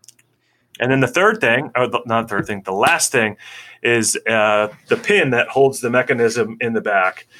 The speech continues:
We've, uh, changed the shape of it, uh, to eliminate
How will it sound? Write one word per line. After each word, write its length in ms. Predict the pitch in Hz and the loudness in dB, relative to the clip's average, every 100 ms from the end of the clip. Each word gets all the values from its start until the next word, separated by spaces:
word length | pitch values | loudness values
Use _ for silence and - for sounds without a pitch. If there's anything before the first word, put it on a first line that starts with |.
| - _ | -20 _
We've, 320 | 110 113 104 | 0 2 4
uh, 220 | 113 110 113 | 4 6 4
changed 360 | - 160 123 | 4 4 2
the 80 | 123 | -2
shape 300 | - 151 139 | 2 2 2
of 120 | 117 | 0
it, 220 | 127 127 - - _ _ | -2 -2 -6 -20 _ _
uh, 220 | 113 107 107 | -10 -8 -8
to 220 | - 123 | -6 0
eliminate 440 | 131 139 127 127 | 2 4 4 2